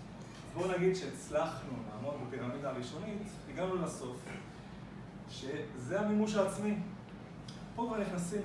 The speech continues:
הדברים האחרים שהם הפייסבוק שדיברתם עליהם, הרגלים הדפוקים,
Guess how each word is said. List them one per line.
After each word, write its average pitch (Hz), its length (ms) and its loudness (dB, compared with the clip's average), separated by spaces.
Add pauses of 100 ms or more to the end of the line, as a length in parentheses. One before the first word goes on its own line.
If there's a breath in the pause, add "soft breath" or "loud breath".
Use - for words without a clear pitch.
הדברים 180 440 2
האחרים 170 500 0
שהם - 200 -4
הפייסבוק 180 500 -2
שדיברתם 165 580 -2
עליהם, 165 200 -4
הרגלים 127 480 -4
הדפוקים, 175 480 -6